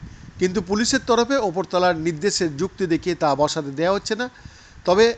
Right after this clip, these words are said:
আর কিছুক্ষণ বিষয়টি দেখবেন, এরপর বায়ো টয়লেট ব্যবহার শুরু করে দেওয়ার হুঁশিয়ারি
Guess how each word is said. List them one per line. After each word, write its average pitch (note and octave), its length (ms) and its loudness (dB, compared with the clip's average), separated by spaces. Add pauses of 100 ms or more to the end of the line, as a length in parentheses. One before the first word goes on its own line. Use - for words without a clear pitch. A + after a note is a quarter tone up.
আর G#3+ 160 6 (100)
কিছুক্ষণ A3 400 -2
বিষয়টি F#3+ 320 0
দেখবেন, E3+ 360 0 (460)
এরপর F3+ 320 4
বায়ো D#3 300 6
টয়লেট F#3 320 4
ব্যবহার D3+ 340 4 (460)
শুরু G#3+ 300 0
করে F3 220 4
দেওয়ার D3+ 260 2
হুঁশিয়ারি E3 460 0